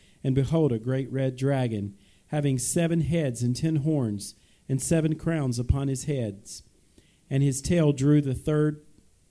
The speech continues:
part of the stars of heaven, and did cast them to the earth. And the dragon stood before the woman, which was ready to be delivered, for to devour her child as soon as it was born. And she brought forth a man-child,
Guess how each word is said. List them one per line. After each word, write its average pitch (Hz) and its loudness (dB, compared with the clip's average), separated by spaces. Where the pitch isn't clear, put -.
part 147 -2
of 131 -4
the 135 -2
stars 139 0
of 127 -8
heaven, 113 -2
and 131 -2
did 127 -2
cast 151 0
them 143 0
to 147 -6
the 143 0
earth. 110 -2
And 127 -2
the 123 2
dragon 147 2
stood 143 -2
before 139 -4
the 135 0
woman, 131 0
which 123 -6
was 123 -6
ready 127 -4
to 120 -10
be 120 -4
delivered, 120 -2
for 147 2
to 143 -6
devour 139 0
her 127 0
child 127 -2
as 123 -4
soon 143 0
as 120 -2
it 123 -4
was 117 -4
born. 107 -2
And 123 0
she - -2
brought 156 2
forth 147 0
a 131 0
man-child, 135 0